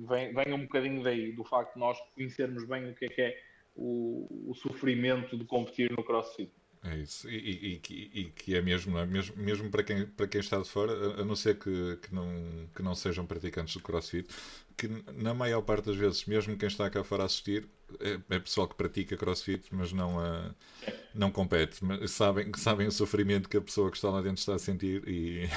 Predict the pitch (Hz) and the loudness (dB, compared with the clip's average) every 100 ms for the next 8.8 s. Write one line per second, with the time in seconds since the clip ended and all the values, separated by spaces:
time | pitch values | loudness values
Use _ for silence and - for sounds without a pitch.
0 | - 113 92 - 214 - - - 101 92 | -2 -2 -4 -4 -6 -6 -10 -14 -4 -2
1 | 90 98 90 87 131 120 107 104 98 - | 0 0 2 4 2 4 2 0 -2 -6
2 | - - - - 110 127 120 107 101 - | -16 -20 -18 -14 0 0 2 0 -2 2
3 | 98 92 98 98 92 95 92 98 92 - | 2 4 2 4 4 4 4 4 4 2
4 | 95 95 92 95 95 95 104 - 113 92 | 4 6 6 6 4 2 0 -4 -4 0
5 | 92 90 90 87 87 85 85 87 87 85 | 2 4 2 2 0 0 -2 -4 -6 -2
6 | 87 85 85 85 82 82 - - 85 90 | 0 2 0 -2 -2 -6 -8 -12 -4 -2
7 | 80 80 - 90 87 90 87 80 - 98 | 0 0 2 2 0 -4 -4 -6 0 4
8 | 92 - 95 90 90 - 90 90 | 4 2 2 2 0 0 0 0